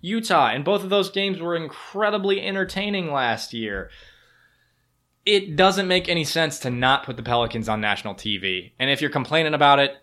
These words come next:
shut up, get over it. It's happening no matter what. It's ridiculous for people to get upset about. If you're really that invested, you're probably within the market, and you can probably watch it on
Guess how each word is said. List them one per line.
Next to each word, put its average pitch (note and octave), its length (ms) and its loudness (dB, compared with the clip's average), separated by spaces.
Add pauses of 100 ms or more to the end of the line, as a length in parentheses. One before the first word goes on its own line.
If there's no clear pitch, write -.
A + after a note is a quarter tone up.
shut C3 400 2
up, A#2 400 2
get A#2+ 160 0
over A2 340 0
it. A2 200 -4 (160)
It's A#2 180 -4
happening A#2 600 2
no A2+ 200 -2
matter G#2+ 300 -2
what. F#2 380 -14 (720)
It's C3 180 -4
ridiculous B2 680 -2
for A2 300 -6
people A2+ 280 -8
to A2+ 60 -6
get G#2 140 -6
upset A2 320 -2
about. A2+ 400 0 (440)
If A2+ 120 -6
you're C#3 140 0
really D3 240 4
that B2+ 240 4
invested, B2 640 -4 (160)
you're A2+ 100 -12
probably C3+ 400 0
within B2 260 -4
the A#2 60 -2
market, A2+ 560 -2
and A#2 140 -12
you A2 40 -10
can A2 160 -8
probably A2 520 -4
watch G#2+ 340 -2
it G#2+ 260 -4
on G#2+ 380 -6